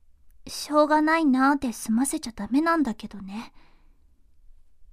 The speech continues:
あなたのその顔見てたら、やっぱりしょうがないなーって言葉が出ちゃうからさ。<laughs>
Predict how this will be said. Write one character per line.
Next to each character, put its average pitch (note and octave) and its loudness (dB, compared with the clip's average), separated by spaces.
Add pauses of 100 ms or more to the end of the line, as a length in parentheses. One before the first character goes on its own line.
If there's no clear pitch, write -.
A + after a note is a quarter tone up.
(640)
あ D4+ -2
な A#4 2
た B4 0
の B3+ 4
そ - -4
の C#4 4
顔 D4+ 4
見 E4 0
て E4 -4
た A#3 -6
ら、 G3 -12 (840)
や B3 -6
っ A#3 -10
ぱ C4 -2
り G#3 -4
し - -16
ょ B3 -2
う - -4
が B3+ 0
な C4 2
い B3+ 2
な A3+ 2
ー C#4 4
っ C#4 -20 (160)
て G3+ -12 (240)
言 G#3+ -10
葉 B3+ -6
が A3 -8
出 A#3 -6
ち - -6
ゃ B3+ -2
う G3+ -8
か - -16
ら G3+ -16
さ。 - -10 (2250)
<laughs> - -10